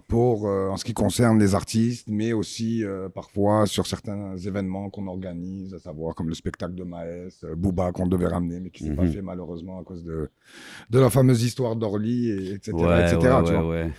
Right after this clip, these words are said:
Speaker 2: Damn, interesting, interesting. Fait qu'il y a beaucoup de bagages dans ce que vous faites. Euh, puis tu sais, j'imagine dans votre rôle, euh, de management, c'est aussi de gérer des crises,
Speaker 1: <coughs>
Speaker 2: euh, tu sais, exemple, qu'est-ce qui se passe en ce moment au Québec ? Il y a beaucoup de choses qui se passent dans les, dans les pubs, dans, même dans l'entertainment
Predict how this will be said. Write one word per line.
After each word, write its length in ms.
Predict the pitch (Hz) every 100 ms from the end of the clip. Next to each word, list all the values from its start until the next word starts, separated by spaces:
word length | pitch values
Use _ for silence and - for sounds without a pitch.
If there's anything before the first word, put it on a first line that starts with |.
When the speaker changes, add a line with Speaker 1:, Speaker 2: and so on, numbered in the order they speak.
| _ _ _ _ _ _ _ -
Speaker 2:
Damn, 300 | 113 87 76
interesting, 540 | 127 - - - 76
interesting. 440 | 131 - 82 87
Fait 120 | 78 78
qu'il 100 | 85
y 20 |
a 20 |
beaucoup 300 | 87 - 160
de 60 | 80
bagages 360 | 82 82 113
dans 100 | 85
ce 200 | 80 90
que 80 | 90
vous 100 | 78
faites. 300 | - 120 - - - _ 87
Euh, 180 | 87 -
puis 120 | -
tu 60 | -
sais, 80 | 156
j'imagine 600 | 104 110 107 127 139 127 - _ _
dans 300 | 92 107 101
votre 260 | 90 90 80
rôle, 380 | 101 117 110 87
euh, 500 | 85 80 76 71 57
de 140 | 62 87
management, 640 | 87 85 85 87 110 92 - _ _
c'est 160 | - 98
aussi 280 | 92 - 98
de 60 |
gérer 340 | 85 98 90 95
des 160 | 87
crises, 640 | - - 113 110 104 87
Speaker 1:
<coughs> 40 | 87
Speaker 2:
euh, 320 | 82 80 78 - _ _
tu 100 | -
sais, 20 |
exemple, 340 | 98 92 101 95
qu'est-ce 140 | 98
qui 80 | -
se 80 | -
passe 220 | 98 -
en 40 | 90
ce 100 | 95
moment 220 | 92 95
au 60 |
Québec ? 400 | 87 92 90 98
Il 40 | 87
y 20 |
a 20 |
beaucoup 220 | 85 -
de 60 | 95
choses 220 | - 98
qui 100 | -
se 100 | -
passent 240 | - 98 85
dans 100 | 87
les, 160 | 82
dans 160 | 82 87
les 140 | 85
pubs, 280 | 80 98 92
dans, 140 | 87
même 220 | 90 95 90
dans 100 | 85
l'entertainment 720 | 92 92 92 - 90 87